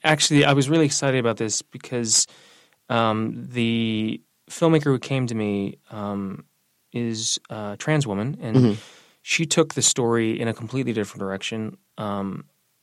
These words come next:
Speaker 1: the story is basically a loose allegory of the band Nirvana, which
Speaker 2: Yeah.
Speaker 1: is my all-time favorite band.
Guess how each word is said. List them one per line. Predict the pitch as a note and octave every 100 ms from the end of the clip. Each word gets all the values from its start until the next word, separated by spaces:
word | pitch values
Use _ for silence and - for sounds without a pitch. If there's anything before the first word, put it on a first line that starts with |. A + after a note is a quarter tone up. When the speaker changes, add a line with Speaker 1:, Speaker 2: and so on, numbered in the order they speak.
| D#3+ _
Speaker 1:
the | C#3
story | - F#3 F3+ D3+
is | B2+ -
basically | C#3 C3 - A#2+
a | A2
loose | A#2+ A#2 -
allegory | A#2 A2 A2+ G#2+
of | G#2
the |
band | G#2 G2+
Nirvana, | G2 F#2+ F#2+ G2 G2+ - -
which | C#3
Speaker 2:
Yeah. | B2+
Speaker 1:
is | -
my | G#2+
all-time | G#2+ G#2+ G2
favorite | G#2+ G2
band. | G2 F#2+